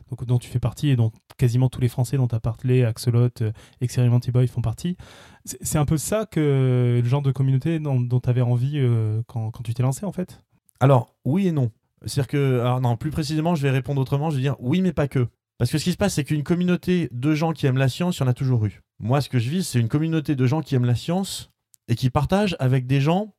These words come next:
Speaker 2: qui ne savent pas qu'ils aiment la science ou des gens qui pensent qu'ils détestent la science mais qui sont très curieux et qui aimeraient bien avoir des réponses à des questions.
Speaker 1: Hmm.
Speaker 2: Moi, c'est vraiment ça. Et je trouve, mais pour le coup, je trouve que Vidéo Science fait ça très bien. C'est-à-dire qu'effectivement, c'est que de fait, à un moment donné, il faut bien qu'il y ait des gens qui, s-, qui sachent un peu de quoi, de quoi, de quoi ils parlent,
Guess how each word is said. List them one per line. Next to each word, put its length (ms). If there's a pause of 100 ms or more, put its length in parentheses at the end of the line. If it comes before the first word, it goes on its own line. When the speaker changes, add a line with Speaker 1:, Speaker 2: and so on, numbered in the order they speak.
(260)
Speaker 2:
qui 100
ne 100
savent 240
pas 140
qu'ils 240
aiment 80
la 100
science 480 (140)
ou 140
des 160
gens 180
qui 180
pensent 280
qu'ils 160
détestent 320
la 80
science 300
mais 100
qui 100
sont 140
très 160
curieux 280
et 40
qui 100
aimeraient 140
bien 100
avoir 160
des 80
réponses 360
à 40
des 120
questions. 300 (200)
Speaker 1:
Hmm. 260 (160)
Speaker 2:
Moi, 80
c'est 120
vraiment 200
ça. 200 (300)
Et 280
je 160
trouve, 160
mais 260
pour 120
le 80
coup, 120
je 60
trouve 120
que 80
Vidéo 300
Science 240
fait 100
ça 140
très 180
bien. 220 (420)
C'est-à-dire 180
qu'effectivement, 480
c'est 160
que 200
de 140
fait, 180
à 40
un 40
moment 200
donné, 160
il 40
faut 120
bien 100
qu'il 120
y 40
ait 20
des 40
gens 100
qui, 140
s-, 280
qui 120
sachent 320
un 60
peu 120
de 80
quoi, 260
de 180
quoi, 140
de 280
quoi 140
ils 60
parlent, 300